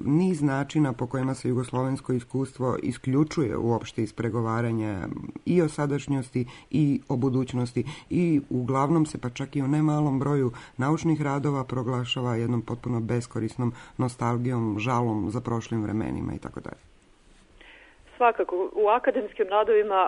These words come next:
Speaker 2: a i naravno i u drugim oblastima života ima jako mnogo samocenzure i to je neki simptom o kome bi danas, evo, dvadeset pet godina posle kraja Jugoslavije i socijalizma trebalo malo ozbiljnije da razmislimo. Zašto toliko osjećamo potrebu da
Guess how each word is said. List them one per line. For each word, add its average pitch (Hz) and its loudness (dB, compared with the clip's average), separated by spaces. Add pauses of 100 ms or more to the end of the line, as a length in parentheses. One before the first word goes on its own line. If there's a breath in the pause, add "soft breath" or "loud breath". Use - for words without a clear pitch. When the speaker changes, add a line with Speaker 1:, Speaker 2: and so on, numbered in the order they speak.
Speaker 2:
a 180 6
i 175 2 (240)
naravno 170 0 (160)
i 180 -2
u 170 -4
drugim 185 0
oblastima 175 -2
života 180 -2
ima 196 -2
jako 190 -2
mnogo 180 -2 (100)
samocenzure 175 -2
i 156 2
to 180 -2
je 180 0
neki 180 -6 (100)
simptom 180 -8
o 160 -4
kome 180 -4
bi 170 -2
danas, 160 0
evo, 156 0
dvadeset 160 2
pet 170 2
godina 165 -2 (720 loud breath)
posle 208 2
kraja 180 4
Jugoslavije 170 2
i 160 -8
socijalizma 170 -4
trebalo 165 -2
malo 160 -2
ozbiljnije 160 -6
da 147 -4
razmislimo. 147 -8 (500 loud breath)
Zašto 185 2
toliko 180 2
osjećamo 165 -6
potrebu 160 -2
da 160 -6